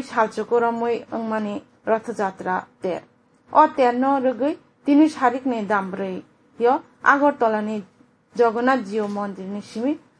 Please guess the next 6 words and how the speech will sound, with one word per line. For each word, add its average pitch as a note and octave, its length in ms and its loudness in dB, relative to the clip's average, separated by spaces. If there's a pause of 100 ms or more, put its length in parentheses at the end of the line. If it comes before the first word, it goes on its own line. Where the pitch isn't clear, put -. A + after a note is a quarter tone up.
(280)
ভগবান B3+ 440 4 (100)
জগন্নাথ B3+ 440 2 (100)
বলভদ্র G#3+ 500 0 (160)
তাই A#3 120 0 (100)
দেবী G3+ 300 -4
সুভদ্রা G3+ 460 -6